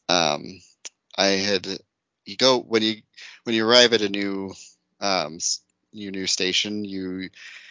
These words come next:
they take you, they usually have a check-in sheet, and you have to talk to, like,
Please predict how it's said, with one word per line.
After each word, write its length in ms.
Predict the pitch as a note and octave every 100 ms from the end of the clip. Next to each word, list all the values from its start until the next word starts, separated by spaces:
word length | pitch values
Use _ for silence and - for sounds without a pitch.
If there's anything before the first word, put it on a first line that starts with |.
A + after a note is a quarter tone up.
| - - - _ _ _ _
they 80 | A#2+
take 260 | A2+ B2+ -
you, 100 | D#2+
they 240 | A2 A#2
usually 380 | A2 A2+ A2 A2
have 80 | G#2
a 40 |
check-in 360 | - A#2 - G#2+
sheet, 380 | - A2+ G#2+ F#2+
and 80 | F#2
you 60 | G2
have 100 | G2
to 80 |
talk 240 | - G#2 -
to, 280 | G2+ F#2+ F2
like, 160 | F#2+